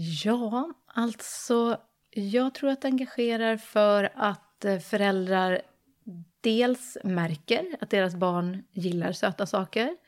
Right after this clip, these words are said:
De kanske delvis undrar lite om de själva är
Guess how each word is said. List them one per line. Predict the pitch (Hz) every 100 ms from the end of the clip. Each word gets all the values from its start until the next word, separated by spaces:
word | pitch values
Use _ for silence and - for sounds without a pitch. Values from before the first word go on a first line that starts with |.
| - _ _
De | - 180
kanske | 190 175 - 190 175 175 - _ _ _ _ _ _ -
delvis | 170 180 165 160 165 -
undrar | 185 170 170
lite | 175 160 170
om | 175
de | 170 165
själva | - 185 170 190 208 208 202 202 -
är | - 196 196